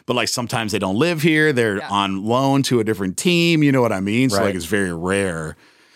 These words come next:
Speaker 1: uh, to see them around, but it is cool when you get to do that.
Speaker 2: Yeah.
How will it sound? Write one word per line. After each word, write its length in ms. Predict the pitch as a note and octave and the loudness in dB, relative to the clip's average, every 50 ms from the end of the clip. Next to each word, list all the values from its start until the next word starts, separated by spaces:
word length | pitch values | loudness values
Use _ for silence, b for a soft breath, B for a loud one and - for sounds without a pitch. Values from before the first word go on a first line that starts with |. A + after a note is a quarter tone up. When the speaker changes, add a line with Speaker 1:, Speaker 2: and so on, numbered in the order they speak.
| b b b b b b _ | b b b b b b _
Speaker 1:
uh, 400 | G2 G2 F#2+ F#2 F2+ F2 E2+ - | -6 -4 -4 -4 -6 -6 -8 -8
to 120 | - - F#2+ | -8 -6 -4
see 260 | - - G#2+ G2+ G2 | -4 -4 -6 -6 -8
them 180 | F#2+ F#2 F2+ | -6 -6 -6
around, 300 | F2+ E2+ E2 E2 F#2+ A2 | -6 -6 -6 -6 -4 -2
but 100 | A#2 G#2+ | -2 -2
it 80 | F#2+ F2+ | -2 -2
is 160 | F#2+ F2 - | -4 -6 -6
cool 220 | - - G#2+ F#2+ F2 | -8 -8 -8 -6 -6
when 100 | E2+ D#2+ | -8 -10
you 100 | D2+ D2+ | -10 -12
get 120 | D2+ D2 C#2 | -12 -14 -14
to 60 | - | -14
do 160 | C#2+ C#2 C2+ | -14 -12 -12
that. 260 | C2+ C#2 C2+ C2 - - _ _ _ _ _ _ _ | -12 -12 -12 -14 -14 -16 _ _ _ _ _ _ _
Speaker 2:
Yeah. 220 | F#3 D#3 C3 C3+ | -20 -20 -20 -20